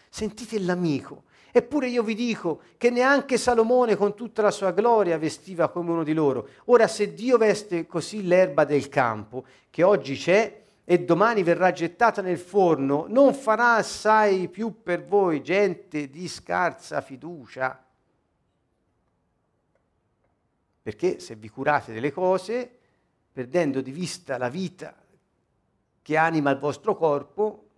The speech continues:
eh, in sostanza era questo il concetto, il, eh, che è immediato. Eh, "Non affannatevi dunque dicendo: 'Che cosa mangeremo, che cosa berremo, che cosa indosseremo?'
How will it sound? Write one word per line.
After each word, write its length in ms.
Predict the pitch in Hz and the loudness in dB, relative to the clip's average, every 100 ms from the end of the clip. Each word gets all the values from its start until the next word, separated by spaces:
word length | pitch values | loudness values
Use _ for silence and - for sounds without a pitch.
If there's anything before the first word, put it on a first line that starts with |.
| 151 | -16
eh, 60 | |
in 140 | 147 - | -16 -14
sostanza 520 | 139 - 151 127 127 | -14 -2 -2 -2 -2
era 140 | 120 | -2
questo 320 | 120 147 - | -2 -6 -6
il 80 | 131 | -12
concetto, 640 | - 147 - 139 139 143 - - _ - | -10 -10 -4 -6 -4 -10 -10 -16 _ -20
il, 260 | - - - - 120 139 - | -14 -14 -14 -18 -18 -12 -10
eh, 560 | - - - - - _ _ _ _ | -8 -8 -10 -16 -18 _ _ _ _
che 220 | - 160 | 2 4
è 40 | 165 | 6
immediato. 760 | 143 143 143 220 143 113 127 - _ _ _ _ | 4 2 2 2 2 -2 -10 -12 _ _ _ _
Eh, 380 | 156 156 - - - - - - 143 _ _ _ _ 330 381 _ _ _ _ _ _ _ - | -16 -16 -18 -20 -20 -20 -20 -20 -20 _ _ _ _ _ _ _ _ _ _ _ _ _ -2
"Non 140 | 285 | 2
affannatevi 680 | 285 - 185 226 185 - 139 | 2 0 -2 2 0 0 -4
dunque 300 | 143 151 151 | -2 -2 -2
dicendo: 420 | 135 131 151 131 | -6 -2 -2 -2
'Che 180 | 120 139 | -4 -4
cosa 300 | 139 208 139 | 0 0 0
mangeremo, 640 | 131 131 117 143 156 135 | -4 -6 -4 -2 0 -2
che 140 | 117 117 | -6 -8
cosa 300 | 180 165 139 | -4 -2 -2
berremo, 560 | 127 120 151 143 123 | -4 -4 -2 -2 -4
che 200 | - 151 | -8 -10
cosa 320 | - 175 147 139 | -4 -2 -2 -4
indosseremo?' 640 | 131 - - 113 107 107 | -6 -8 -10 -12 -12 -16